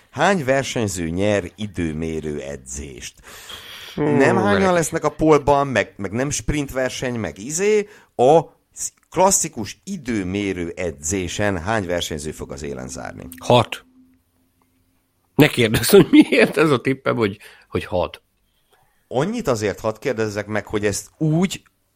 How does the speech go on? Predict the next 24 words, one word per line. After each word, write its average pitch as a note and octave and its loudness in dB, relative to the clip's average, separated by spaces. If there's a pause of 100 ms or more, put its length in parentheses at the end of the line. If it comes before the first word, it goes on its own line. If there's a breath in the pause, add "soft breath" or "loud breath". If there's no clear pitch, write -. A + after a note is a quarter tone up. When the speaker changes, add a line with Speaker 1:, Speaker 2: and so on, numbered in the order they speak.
Speaker 1:
hogy A#2+ -6
a G#2+ 0
három A#2 -2
nagy G#2+ 0
csapat A#2 -2 (420)
párosai, G#2 -2 (220)
vagy A#2+ 0
inkább A#2 -2
csak - -8
öten, A#2 -4
meg G2+ -2
egy F#2+ -2
meglepi? E2+ -6 (680 loud breath)
Speaker 2:
Én, D3 4
én E3 2
azt F3 4
gondolom, C#3 2
hogy B2+ 0
a, B2 -2
a A2+ -2
három A#2 -2
nagy A2 -4
csapat F#2 -8
versenyzői F#2+ -8